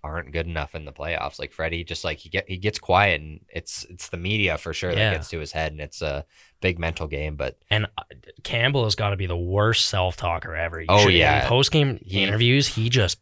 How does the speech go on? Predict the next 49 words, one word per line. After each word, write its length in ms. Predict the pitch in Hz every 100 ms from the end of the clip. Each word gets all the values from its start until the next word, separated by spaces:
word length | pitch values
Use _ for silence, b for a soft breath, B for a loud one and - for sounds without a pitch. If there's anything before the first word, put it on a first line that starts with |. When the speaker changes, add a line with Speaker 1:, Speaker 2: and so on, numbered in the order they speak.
| _
Speaker 2:
beats 320 | 95 92 95
himself 480 | 95 90 92 90 -
up. 240 | 85 80 -
Speaker 1:
And 80 |
I 60 | 101
feel 240 | - 151
bad 320 | 127 90 120 139
for 100 | 95
the 100 | 85
guy 240 | 80 73
'cause 160 | - 90
it's 80 | -
like, 220 | 87 -
dude, 200 | - 123
you're 220 | 87 113 113 -
a 80 |
great 420 | 90 87 80 95 82
goalie. 320 | 82 87 69
Just 260 | 95 - -
play. 400 | - 104 101 - _
Speaker 2:
Yeah. 180 | 98 113
Speaker 1:
Just 100 | 113
play. 200 | 107 104
Don't 180 | 85 120
worry 220 | 107 123
about 180 | 87 78
what 100 | 85
other 140 | 90 85
people 280 | 95 -
are 60 | 73
talking 440 | - 76 95 85
about. 180 | 69 67
That's 200 | 76 -
not 180 | 90 101
your 120 | 90
problem. 460 | 85 76 80 76 67
Just 200 | - -
play 220 | - 98
the 80 | 87
game. 340 | 82 85 76
You're, 260 | 76 80 78
you'll 200 | 78 82
be 120 | 90
fine. 420 | 87 73 78 - - _ _ _ _ _ _ _ _ -
Speaker 2:
I 20 |
feel 160 | - 135
like 140 | 170 -
the 100 | 117
Leafs 300 | 107 101